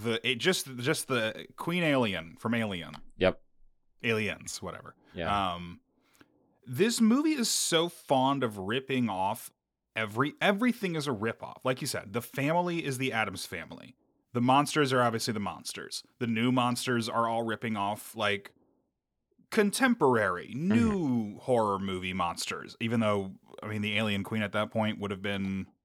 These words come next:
Speaker 1: almost twenty years old.
Speaker 2: Yeah.
Speaker 1: Is that eighty-one that came out?
Speaker 2: Yeah, that seems right. Uh,
Speaker 1: Something
Speaker 2: but
Speaker 1: around there?
Speaker 2: actually, maybe older.
Speaker 1: Or is it seventy-nine?
Speaker 2: I was gonna say, isn't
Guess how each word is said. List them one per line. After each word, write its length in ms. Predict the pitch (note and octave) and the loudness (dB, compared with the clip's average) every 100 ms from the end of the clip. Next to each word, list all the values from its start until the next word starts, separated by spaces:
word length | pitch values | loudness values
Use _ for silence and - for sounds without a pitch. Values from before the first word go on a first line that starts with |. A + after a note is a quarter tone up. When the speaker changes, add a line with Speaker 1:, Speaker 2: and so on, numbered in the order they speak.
| _ _ _ _ _ _ | _ _ _ _ _ _
Speaker 1:
almost 300 | G#2+ G#2+ G2+ | -2 0 -2
twenty 200 | - G2+ | -2 0
years 220 | G2 F#2+ F2+ | 0 0 -4
old. 260 | A1+ G2 | -6 -2
Speaker 2:
Yeah. 260 | F2 D2 C2+ _ _ _ _ _ _ _ | 0 0 -4 _ _ _ _ _ _ _
Speaker 1:
Is 40 | |
that 100 | G#2+ | -6
eighty-one 640 | G#2+ G#2+ G2 F#2+ A2 C#3+ D3 - | -2 -4 -2 0 0 -2 -6 -10
that 120 | C#3+ | -8
came 220 | D3+ D3+ | -4 -4
out? 280 | D#3+ D#3+ D3+ _ | -4 -6 -10 _
Speaker 2:
Yeah, 180 | - F#3 | 0 0
that 120 | E2 | 0
seems 240 | - F2+ E2 | -4 -8 -4
right. 180 | D#2+ - | -4 -4
Uh, 40 | - | 4
Speaker 1:
Something 180 | C#3+ | 4
Speaker 2:
but 60 | B2 | 6
Speaker 1:
around 140 | B2 | 2
there? 120 | C3+ C#3 | 0 -4
Speaker 2:
actually, 560 | - A#2 - - - - | -8 -8 -12 -14 -14 -12
maybe 260 | - A#2 - | -12 -12 -14
older. 220 | A#2 B2 | -12 -6
Speaker 1:
Or 40 | A#2+ | -6
is 80 | A#2 | -4
it 60 | |
seventy-nine? 500 | - A#2 A#2+ G2+ A2 | -4 -2 -2 -2 2
Speaker 2:
I 80 | C3 | 6
was 120 | C3+ | 6
gonna 160 | C3 B2+ | 6 2
say, 360 | - C3 F#2 - | 4 0 0 -4
isn't 240 | - F#3+ | -6 -6